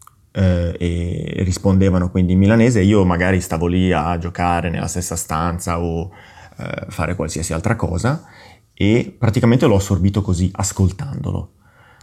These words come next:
Quindi io, eh, so-, appunto sono in grado di capire la maggior parte delle cose, però, eh, trovandomi a doverlo parlare non saprei da che parte cominciare, a parte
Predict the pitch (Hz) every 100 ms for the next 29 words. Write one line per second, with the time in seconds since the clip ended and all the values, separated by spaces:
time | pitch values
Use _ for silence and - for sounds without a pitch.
0 | _ - 117 104 107 107 92 - 98 92
1 | - 90 101 98 95 95 95 101 95 98
2 | 101 98 107 95 87 87 92 - - 90
3 | - 92 87 87 95 104 101 95 95 117
4 | - 90 92 - - - 90 87 90 98
5 | 92 92 90 90 90 90 92 92 92 85
6 | 87 90 87 - 90 85 87 - 82 -
7 | - 92 95 95 80 - 95 101 95 -
8 | 87 -